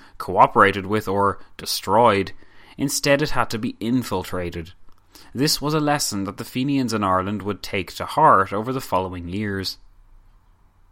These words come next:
In October eighteen seventy-nine, despite the professed wishes of the Fenian hierarchy to do away with the partnership with Parnell and his associates,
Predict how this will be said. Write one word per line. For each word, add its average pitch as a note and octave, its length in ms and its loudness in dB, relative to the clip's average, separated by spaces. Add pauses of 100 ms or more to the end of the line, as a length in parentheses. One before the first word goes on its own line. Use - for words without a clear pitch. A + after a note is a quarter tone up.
(1040)
In D#3+ 120 0
October C#3 600 2
eighteen A#2 340 0
seventy-nine, G#2 880 0
despite B2 440 -2
the C#3 180 -2
professed - 680 -4
wishes G2 540 -2
of F#2 140 -6
the F#2+ 80 -8
Fenian G2+ 380 -4
hierarchy G2+ 640 2
to G2 100 -8
do G#2 260 -2
away G#2 360 0
with G2+ 180 -2
the G#2+ 80 -6
partnership F#2+ 720 -2
with G#2 260 -4
Parnell F#2 560 -2
and G2+ 80 -4
his F2+ 140 -6
associates, A2+ 720 -2